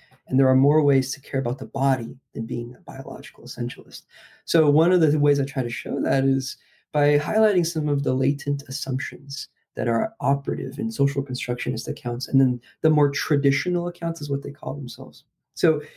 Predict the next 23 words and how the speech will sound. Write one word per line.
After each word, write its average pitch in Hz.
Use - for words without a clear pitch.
on 160
the 151
social 185
constructionist 160
accounts, 117
oftentimes 127
the 117
body 131
is 117
reduced 117
to -
a 120
mere 123
biological 123
given 113
from 147
which 143
no 147
moral 147
norms 127
can -
be 135
derived. 139